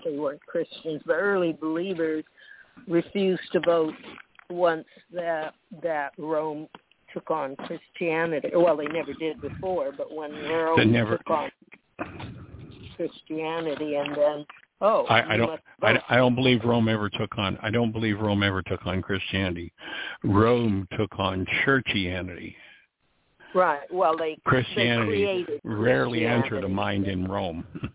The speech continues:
Speaker 2: <laughs>
Speaker 1: Right. It was, um, the way, if you like, because I don't think Christianity is actually the way of Yeshua anyway,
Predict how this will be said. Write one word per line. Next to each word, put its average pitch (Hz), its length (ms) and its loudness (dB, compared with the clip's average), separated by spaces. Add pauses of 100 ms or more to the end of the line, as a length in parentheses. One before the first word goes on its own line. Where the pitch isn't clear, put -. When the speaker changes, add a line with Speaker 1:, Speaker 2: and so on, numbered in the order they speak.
Speaker 2:
<laughs> - 140 -6 (760)
Speaker 1:
Right. - 300 0 (460)
It 165 180 4
was, 165 220 4 (240)
um, 143 400 -8 (1400)
the 190 100 4
way, 170 420 0
if 139 240 -14 (100)
you 147 200 -14
like, 131 340 -14 (520)
because 156 340 -12
I 180 100 -4
don't 160 200 -10 (120)
think - 220 -12
Christianity 147 1080 -10 (380)
is 160 200 -4 (100)
actually 139 840 -2 (1700)
the 190 100 6
way 165 340 2
of 143 80 2
Yeshua 156 880 0
anyway, 139 340 -4